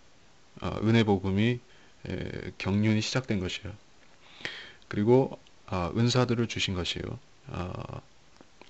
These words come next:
주님께서. 그래서, 어, 실질적으로 오순절에 이르러서, 어, 그 사도들에 의해 교회가 시작되었지만 이미 준비가 된 것입니다. 그리고 단지 이, 그것이, 어,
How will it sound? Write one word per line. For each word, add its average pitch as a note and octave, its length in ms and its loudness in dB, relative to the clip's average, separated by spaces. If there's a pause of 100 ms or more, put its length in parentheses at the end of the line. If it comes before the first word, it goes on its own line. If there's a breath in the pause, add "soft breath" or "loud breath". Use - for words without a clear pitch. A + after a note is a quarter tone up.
(260)
주님께서. F2 500 -2 (600 loud breath)
그래서, B2 500 2 (400)
어, F#2 220 -4
실질적으로 B2 920 4
오순절에 G#2+ 600 2
이르러서, F#2+ 580 0
어, E2+ 200 -6 (440)
그 - 480 -8 (340)
사도들에 G#2+ 460 2
의해 F#2+ 340 2
교회가 F#2+ 300 2
시작되었지만 G#2 760 0 (840 loud breath)
이미 A2+ 180 4
준비가 G#2 420 4
된 F#2+ 160 -2
것입니다. F2+ 560 -2 (440)
그리고 G2+ 220 0
단지 G2 320 -2
이, E2+ 400 0
그것이, F2+ 480 -4 (500 soft breath)
어, F2 500 -6